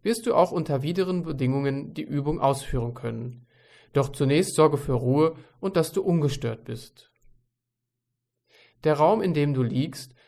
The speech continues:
sollte nicht zu dunkel oder zu hell sein. Dämmerlicht ist am besten geeignet, um nicht einzuschlafen oder zu wach zu bleiben.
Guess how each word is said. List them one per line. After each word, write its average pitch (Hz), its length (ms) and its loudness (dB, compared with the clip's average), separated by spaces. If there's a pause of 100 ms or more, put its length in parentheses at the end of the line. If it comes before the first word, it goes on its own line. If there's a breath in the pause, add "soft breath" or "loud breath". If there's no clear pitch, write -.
sollte 180 340 0
nicht 214 240 -4
zu - 120 -6
dunkel 151 560 -2 (120 loud breath)
oder 160 280 2
zu 196 160 -4
hell 131 260 2
sein. 113 560 -8 (500)
Dämmerlicht 202 540 2
ist - 240 -10
am 123 140 -4
besten 139 360 -2
geeignet, 127 600 -2 (160 loud breath)
um 165 140 -2
nicht 180 260 -2
einzuschlafen 147 880 0 (200 soft breath)
oder 175 240 2
zu 170 200 -8
wach 131 220 2
zu 127 160 -10
bleiben. 117 560 -10